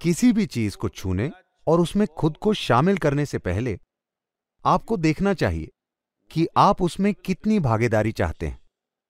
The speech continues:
आपको देखना चाहिए कि आप उसे कहां ले जाना चाहते हैं। आपको ये भी देखना चाहिए कि आपके ऊपर उसके क्या अलग-अलग प्रभाव पड़ेंगे।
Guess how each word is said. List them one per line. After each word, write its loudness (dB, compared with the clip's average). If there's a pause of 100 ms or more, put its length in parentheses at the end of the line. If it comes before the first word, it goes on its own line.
(500)
आपको 0
देखना 0
चाहिए 0 (400)
कि 4
आप 6
उसे 0 (120)
कहां 6
ले 4
जाना 0
चाहते -4
हैं। -12 (1080)
आपको 2
ये 2
भी 4
देखना 2
चाहिए -2 (260)
कि 2
आपके 4
ऊपर 2
उसके 0
क्या 4
अलग-अलग 2
प्रभाव 0
पड़ेंगे। -4